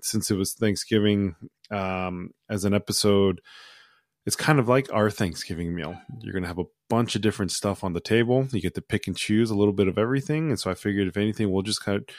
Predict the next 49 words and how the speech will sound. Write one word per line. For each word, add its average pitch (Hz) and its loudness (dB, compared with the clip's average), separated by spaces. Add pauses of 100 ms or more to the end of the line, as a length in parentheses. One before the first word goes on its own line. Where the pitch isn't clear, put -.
(560)
kind 120 4
of 101 2
just 104 -2
go 117 4
into 110 4
a 95 4
bunch 110 0
of 104 2
different 104 0
stuff - -2
that 98 0
we've 98 0
been, 95 2
you 113 -2
know, 90 -2 (640)
shooting 120 2
back 113 2
and 107 -4
forth 110 2
at, 120 2
uh, 98 0 (100)
with 113 0
each 107 -2
other 120 2
on. 131 0 (100)
And, 98 2
um, 92 0
I 117 -4
figured, 190 2
if 110 -2
anything, 107 2
we 90 0
start, 104 0 (560)
I - -12
think 160 6
we 180 6
had 151 6
a, 113 4
um, 101 4
a, 101 0 (300)
one 127 4
of 113 4
our 95 4
listeners 95 0 (500)
shoot 117 2
us 107 0
a 101 0
message 101 -2
about 90 0